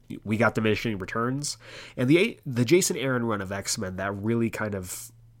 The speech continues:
set them on the path to where they are right now, um, was one of my favorite runs. And it was a, uh, concerted effort to get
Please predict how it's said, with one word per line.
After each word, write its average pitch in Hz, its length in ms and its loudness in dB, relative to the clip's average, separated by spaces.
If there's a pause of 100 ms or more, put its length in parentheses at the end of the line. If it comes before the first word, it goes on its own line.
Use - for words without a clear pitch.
(220)
set - 420 4
them 117 160 2
on 113 120 2
the 104 60 0
path - 680 -2
to 98 280 0
where 101 220 6
they 104 120 8
are 101 120 6
right 104 200 4
now, 101 400 0 (480)
um, 92 600 0
was 123 200 4
one 160 220 8
of 165 80 8
my 131 160 6
favorite 104 460 2
runs. 80 640 -4 (100)
And 104 320 -2
it 110 260 0
was 113 560 2 (120)
a, 104 520 2 (1080)
uh, 95 280 0
concerted 185 420 10
effort 151 400 6 (400)
to 117 380 6
get 139 380 4